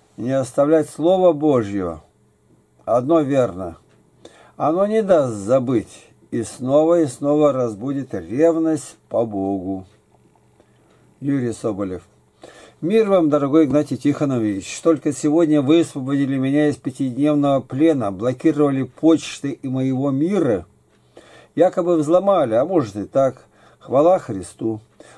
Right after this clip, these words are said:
Очень рад весточке от вас. Вновь, наконец, обрёл нормальный интернет.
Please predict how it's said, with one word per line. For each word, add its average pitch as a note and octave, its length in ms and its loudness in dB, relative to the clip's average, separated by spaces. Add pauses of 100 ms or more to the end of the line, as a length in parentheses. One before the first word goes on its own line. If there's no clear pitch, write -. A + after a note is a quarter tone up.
(140)
Очень D3+ 440 0
рад D3 260 0
весточке C#3 720 -2
от G#2+ 140 -4
вас. G2+ 360 -4
Вновь, C#3+ 440 0
наконец, E3 560 0
обрёл C#3+ 340 0
нормальный B2+ 640 -2
интернет. G#2 540 -8